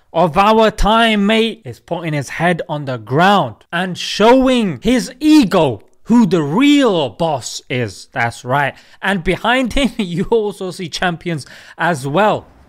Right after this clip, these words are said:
Everybody, look at that, everybody standing shoulder to shoulder.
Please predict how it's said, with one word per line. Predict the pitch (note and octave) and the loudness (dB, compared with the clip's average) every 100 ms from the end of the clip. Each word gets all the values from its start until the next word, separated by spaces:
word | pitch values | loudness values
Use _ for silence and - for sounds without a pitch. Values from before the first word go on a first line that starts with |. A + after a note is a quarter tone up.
| _ _ - | _ _ -4
Everybody, | D#4 C4+ A#3 C4+ A3+ F#3 F3+ C3+ G#2 _ - | -2 -2 -4 -2 0 2 2 0 -8 _ -6
look | B3+ | -2
at | C4 A#3 | 0 -2
that, | A3 | -2
everybody | B3 D4 A#3 C#4 A3 B3 A#3 G#3+ | 0 0 0 -2 0 -2 -2 -6
standing | - A3 A3+ G3 F#3 | -6 -4 -4 -6 -10
shoulder | - - G#3+ A3+ A#3 G3+ G#3+ | -12 -4 0 0 0 -2 -4
to | - - D3 | -8 -14 -14
shoulder. | - - D#3+ F#3+ F3+ A#2 | -14 -4 2 2 2 -2